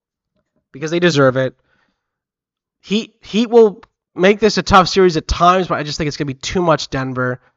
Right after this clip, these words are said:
too much Jokic, too much Murray, too much depth, too much Denver. I go with the Nuggets in six games to win the N B A Finals and to make history and win an N B A title for the city of Denver for the first time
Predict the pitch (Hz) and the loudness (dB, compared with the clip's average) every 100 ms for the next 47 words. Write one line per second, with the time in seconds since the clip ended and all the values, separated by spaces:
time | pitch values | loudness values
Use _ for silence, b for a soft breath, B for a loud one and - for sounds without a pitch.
0 | _ _ _ _ - - 254 214 - 151 | _ _ _ _ -8 2 4 4 2 2
1 | 151 143 147 135 - - - 233 226 185 | 2 2 -2 -2 -8 -12 -4 2 4 4
2 | - 147 139 139 139 139 135 _ _ _ | 0 0 2 4 2 -2 -6 _ _ _
3 | - 226 214 170 127 139 135 131 - - | -4 2 4 4 0 0 2 0 -2 -20
4 | _ _ _ - 196 185 151 - 139 135 | _ _ _ -2 2 2 2 -2 -6 -4
5 | 131 131 135 131 _ _ _ _ _ - | -2 -2 -2 -6 _ _ _ _ _ -8
6 | 147 180 185 185 196 180 139 - - - | 0 0 0 2 2 2 -2 -6 -16 -10
7 | 151 143 175 165 - 156 135 110 - - | -10 -6 -6 -6 -2 -2 -2 -6 -10 -8
8 | 143 143 139 135 127 _ _ _ _ _ | -4 -2 0 -4 -8 _ _ _ _ _
9 | - 139 139 135 123 - 131 123 123 135 | -8 -2 0 0 -2 -2 -4 -2 -6 -6
10 | 135 135 - 127 - 127 120 120 - _ | -4 -4 -4 -6 -6 -6 -6 -6 -10 _
11 | _ _ 131 127 127 135 135 131 127 123 | _ _ -10 -8 -4 -2 -2 -4 -4 -6
12 | 120 - 120 120 117 123 - 160 147 123 | -6 -6 -4 -6 -10 -10 -8 -2 -2 -2
13 | 127 123 123 120 135 127 - 147 135 - | -6 -6 -6 -6 -6 -10 -2 0 0 -4
14 | 139 120 117 117 | -6 -6 -6 -12